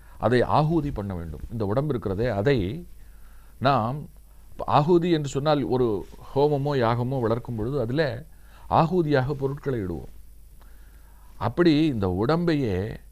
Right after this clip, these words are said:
இறுதியிலே அந்த ஈஸ்வரனுக்கு ஆகூதியாக நாம் தந்துவிட வேண்டும். அப்படி தந்து விடுவதற்கு தோதாகத்தான் நமக்கு மரணம் சம்பவிக்கிறது. மரணத்திற்கு பிறகு இந்த உடம்பை நாம் அக்னிக்கு, அவனுக்கே சமர்ப்பணம் பண்ணிவிட வேண்டும்.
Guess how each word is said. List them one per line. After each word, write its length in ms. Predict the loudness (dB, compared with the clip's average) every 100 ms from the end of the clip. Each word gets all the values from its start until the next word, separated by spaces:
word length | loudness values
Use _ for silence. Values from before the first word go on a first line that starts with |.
| -4
இறுதியிலே 600 | 0 2 2 0 0 0
அந்த 180 | 0 -2
ஈஸ்வரனுக்கு 640 | -2 -4 -6 -6 -4 -2
ஆகூதியாக 800 | 0 0 0 -2 -2 0 -2 -4 -8 -12 -18 -20 -18 -10
நாம் 220 | -6 -6 -4
தந்துவிட 400 | -4 -4 -6 -4
வேண்டும். 440 | -4 -2 -4 -6 -12 -20 -20 -20 -20 -20 -20 -20 -6
அப்படி 280 | -2 0 2
தந்து 360 | 2 4 4
விடுவதற்கு 480 | 6 6 4 2 -2
தோதாகத்தான் 600 | 0 4 4 2 2 -2
நமக்கு 280 | -2 -6 -4
மரணம் 360 | -4 -4 -4 -8 -8
சம்பவிக்கிறது. 540 | -8 -8 -10 -12 -14 -16 -18 -6
மரணத்திற்கு 500 | 0 0 0 -4 -4
பிறகு 240 | -4 -4
இந்த 160 | -4 -2
உடம்பை 540 | 2 2 2 -2 -4 -12 -20 -20 -20 -6
நாம் 160 | -2 0
அக்னிக்கு, 540 | 0 0 -4 -6 -12 -16 -20 -20 -4
அவனுக்கே 460 | 2 2 2 0
சமர்ப்பணம் 480 | 0 2 2 0 0
பண்ணிவிட 320 | 0 0 0
வேண்டும். 400 | -2 -2 -6 -10